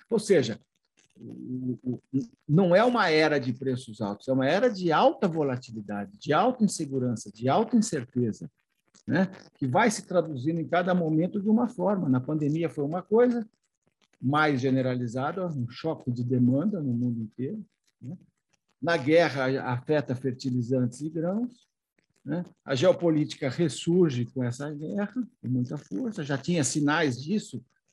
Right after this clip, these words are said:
com, com o conflito Trump-Xi Jinping, né? Quer dizer, com o Trump, a guerra, a guerra comercial americana já era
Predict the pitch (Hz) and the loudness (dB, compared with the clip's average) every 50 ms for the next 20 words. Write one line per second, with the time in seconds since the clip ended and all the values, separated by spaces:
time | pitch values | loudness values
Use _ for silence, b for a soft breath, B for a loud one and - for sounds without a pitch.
0 | _ _ _ _ _ _ _ - 131 131 127 123 110 - - - 127 139 139 123 | _ _ _ _ _ _ _ -2 0 2 2 0 0 -4 -6 -4 -2 -2 -2 0
1 | 135 143 139 131 135 - 135 143 139 131 - 131 127 131 - 139 143 139 139 127 | 0 -2 -2 -2 -2 -2 -2 -2 -2 -2 -4 -6 -6 -2 -2 0 2 2 0 0
2 | 135 127 123 120 117 110 107 - - 123 120 127 127 127 127 175 208 208 185 170 | -2 -2 -2 -2 -2 -4 -6 -6 -6 -4 0 0 0 0 0 0 -2 0 0 0
3 | 180 175 147 135 120 127 123 127 127 123 123 - 135 143 160 165 135 127 120 113 | -2 -2 -2 -2 -2 -2 -4 -4 -6 -10 -8 -4 -2 -2 -2 0 -2 -2 -4 -2
4 | 113 135 127 123 123 123 127 123 123 131 135 131 135 127 127 127 127 123 127 131 | 0 0 0 0 -2 -4 -8 -12 -4 -2 0 0 0 0 0 0 0 0 0 0
5 | 123 131 123 127 127 123 147 143 143 151 170 185 175 147 123 127 | 0 0 0 0 0 2 4 4 6 6 6 6 4 4 0 -2